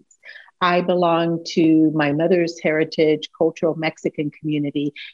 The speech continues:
And then by default, because she was an immigrant, there was an overlay of an immigrant community that existed there. And then my father is African American. And so that was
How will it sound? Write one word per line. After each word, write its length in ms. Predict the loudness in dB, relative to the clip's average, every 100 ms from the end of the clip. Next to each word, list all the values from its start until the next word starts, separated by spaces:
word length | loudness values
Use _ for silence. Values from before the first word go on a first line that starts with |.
| _
And 220 | 0 2
then 160 | 2 2
by 140 | 0
default, 420 | 0 -2 0 0 0
because 220 | -4 -4
she 160 | -2
was 120 | -2 -2
an 160 | -4 0
immigrant, 520 | 2 4 4 0 -2 -2
there 160 | -2
was 160 | 0 -2
an 140 | -4
overlay 440 | -2 -2 0 2 2
of 80 | -2
an 100 | -4 0
immigrant 400 | 2 2 -4 -6 -8
community 460 | -6 -6 -12 _ _ -20 -20 -20 -4
that 180 | 0 0
existed 640 | -2 -4 -6 -6 -10 -8
there. 280 | -10 -10 -12 -14 -20 _ 0
And 240 | 2 4
then 320 | 4 2 2
my 160 | 0 -2
father 480 | 0 0 2 2 0
is 260 | -2 -2
African 440 | -2 -2 -4 -2 0
American. 680 | 0 2 0 2 2 2
And 200 | 0 -2
so 260 | -2 2 2
that 280 | 2 -2 0
was 340 | 2 2 -2